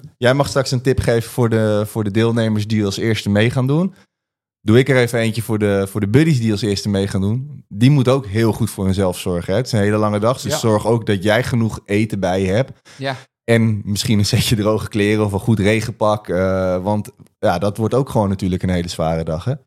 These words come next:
Speaker 2: Ja.
Speaker 1: Zeker als die tweede run bijvoorbeeld de hele tijd regen is. Ja, je, je fietst er wel naast, hè?
Speaker 2: Ja, en, en als buddy, ja, je, je fietst niet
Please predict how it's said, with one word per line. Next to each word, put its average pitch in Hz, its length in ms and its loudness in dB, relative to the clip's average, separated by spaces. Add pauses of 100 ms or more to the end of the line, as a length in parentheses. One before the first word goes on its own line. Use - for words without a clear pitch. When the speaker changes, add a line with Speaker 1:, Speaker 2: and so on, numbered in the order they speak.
(180)
Speaker 2:
Ja. - 280 -10 (260)
Speaker 1:
Zeker 104 260 2
als 104 100 0
die 110 100 0
tweede 120 320 2
run 110 220 2
bijvoorbeeld 104 400 0
de 101 100 2
hele 117 340 2
tijd 104 240 0
regen 117 380 0
is. 95 120 0
Ja, 110 140 2
je, 92 200 0
je 104 80 0
fietst - 280 -6
er 104 60 0
wel 113 160 2
naast, 107 360 -4
hè? - 140 -8 (460)
Speaker 2:
Ja, 135 300 -6
en, 120 140 -8
en 127 200 -6
als 123 160 -8
buddy, 135 240 -6
ja, 127 220 -4
je, 120 840 -8
je 123 140 -14
fietst 123 220 -14
niet 135 360 -8